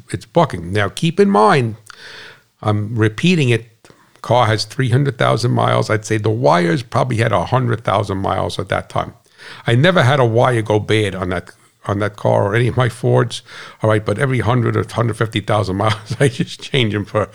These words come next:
for grins and giggles, all right? So anyway, and I drove, we drove about, Charlotte and I drove about a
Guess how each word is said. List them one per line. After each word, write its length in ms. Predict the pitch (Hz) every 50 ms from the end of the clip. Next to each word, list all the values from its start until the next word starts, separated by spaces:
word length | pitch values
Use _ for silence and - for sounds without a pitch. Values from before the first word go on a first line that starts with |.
| - - - - _
for 140 | - 107
grins 320 | 98 90 104 117 113 104 92
and 160 | 90 90 95
giggles, 380 | 131 143 110 98 87 - - - _ _ _ -
all 80 | - 104
right? 180 | 113 123 120 -
So 200 | - 113 117 135
anyway, 280 | 143 131 120 110 107 107 - - - - _ - - - - - - -
and 160 | - 117 117 117
I 60 | 117
drove, 500 | 107 98 107 127 143 151 139 135 156 139
we 100 | 120 110
drove 280 | 101 104 120 135 139
about, 420 | 131 123 110 117 120 113 117 - -
Charlotte 300 | - - 110 113 113 113
and 100 | 110 110
I 80 | 107
drove 180 | 101 - - 110
about 180 | 101 104 104
a 40 | 104